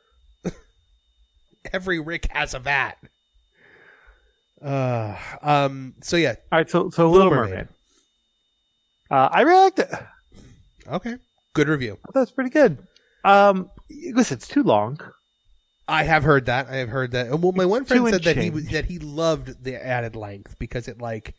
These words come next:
Speaker 1: it, like, fleshed out Eric more.
Speaker 2: Okay, well, listen, I never go into these movies thinking, like,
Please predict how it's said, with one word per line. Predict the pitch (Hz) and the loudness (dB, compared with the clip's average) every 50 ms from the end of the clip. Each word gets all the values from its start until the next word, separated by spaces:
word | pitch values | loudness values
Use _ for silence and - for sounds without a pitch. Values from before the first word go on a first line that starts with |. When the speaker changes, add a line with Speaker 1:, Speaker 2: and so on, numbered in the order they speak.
| _ _ _ _ _ _ _ _ _ - | _ _ _ _ _ _ _ _ _ -2
Speaker 1:
it, | 196 185 151 | -2 -2 -2
like, | 147 143 139 - | -2 -4 -4 -4
fleshed | - - 151 143 123 - - | -4 -4 -4 -2 -2 0 0
out | 143 127 127 - | 0 0 -2 -4
Eric | 127 127 135 139 135 - - | -4 -2 -2 -2 -4 -4 -4
more. | 147 143 143 139 143 139 _ _ _ _ _ _ _ _ _ _ _ _ _ _ _ _ _ _ - | -2 -2 -2 -2 -4 -6 _ _ _ _ _ _ _ _ _ _ _ _ _ _ _ _ _ _ -2
Speaker 2:
Okay, | 190 180 151 135 | 0 2 2 2
well, | 123 135 151 165 | 2 4 4 6
listen, | 165 165 139 - - 117 | 6 4 4 2 -2 -4
I | 127 143 180 | 0 0 2
never | 196 202 214 220 233 220 | 4 4 4 4 4 2
go | 180 185 170 160 | 2 2 2 2
into | 151 147 143 - 127 | 2 0 -2 -6 -4
these | 123 123 107 107 | -4 -4 -4 -4
movies | 120 120 117 104 104 101 95 - | -6 -6 -4 -4 -4 -6 -6 -4
thinking, | - - 123 107 - 120 110 107 | -2 -2 -2 -2 -2 -8 -6 -4
like, | 107 107 101 101 - | -2 -2 -2 -2 -6